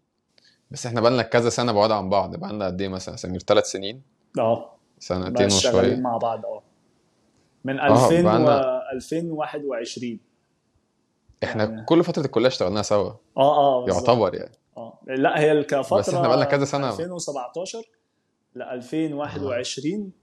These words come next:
Speaker 1: آه.
Speaker 2: إحنا مقضيينها شغل مع بعض. من أول بقى ألفين واحد وعشرين
Speaker 1: آه، تقريبًا.
Speaker 2: وإحنا بدأنا ن-، ساعات بقى ما دخلنا في
Speaker 1: كل واحد بقى
Speaker 2: المواعيد
Speaker 1: يمشي
Speaker 2: دي.
Speaker 1: في سكته بقى.
Speaker 2: آه، بالظبط كده.
Speaker 1: أيوه، أيوه. فيعني في حاجات أنت بتقولها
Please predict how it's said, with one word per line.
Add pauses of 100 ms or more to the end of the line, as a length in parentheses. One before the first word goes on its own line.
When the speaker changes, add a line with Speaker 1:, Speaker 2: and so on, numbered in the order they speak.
(120)
Speaker 1:
آه.
Speaker 2:
إحنا
مقضيينها
شغل
مع
بعض. (520)
من
أول
بقى
ألفين
واحد
وعشرين
Speaker 1:
آه،
تقريبًا.
Speaker 2:
وإحنا
بدأنا
ن-، (720)
ساعات
بقى
ما
دخلنا
في
Speaker 1:
كل
واحد
بقى
Speaker 2:
المواعيد
Speaker 1:
يمشي
Speaker 2:
دي.
Speaker 1:
في
سكته
بقى.
Speaker 2:
آه،
بالظبط
كده.
Speaker 1:
أيوه،
أيوه. (960)
فيعني
في
حاجات
أنت
بتقولها